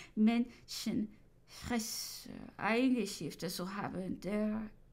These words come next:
imstande wäre, sie zu verspeisen. Aber bald übten Wahrheit und Nachbarschaft denselben Einfluss auf sie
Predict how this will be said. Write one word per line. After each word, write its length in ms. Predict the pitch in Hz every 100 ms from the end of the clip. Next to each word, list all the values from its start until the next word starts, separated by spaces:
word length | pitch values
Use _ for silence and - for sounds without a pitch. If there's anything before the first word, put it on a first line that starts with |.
| - -
imstande 1160 | 196 180 180 185 180 - - - 165 165 175 170
wäre, 380 | 170 95 123
sie 340 | 180 180 180 190
zu 580 | 196 - 196 190 180 -
verspeisen. 1800 | - 170 175 175 - - - - - - - 151 139 170 - - 170 165 -
Aber 280 | 156 165 165
bald 480 | 165 107 101 - -
übten 800 | 156 - 170 170 - - - 190
Wahrheit 880 | 196 208 208 208 214 214 214 226 - -
und 240 | 220 - - -
Nachbarschaft 960 | 226 214 226 - - 190 202 - 196 202 - -
denselben 800 | 226 220 214 - 185 220 214 202 - -
Einfluss 1160 | - 208 202 196 - - - - 240 240 226 -
auf 220 | 214 196
sie 580 | 202 - - 214 208 196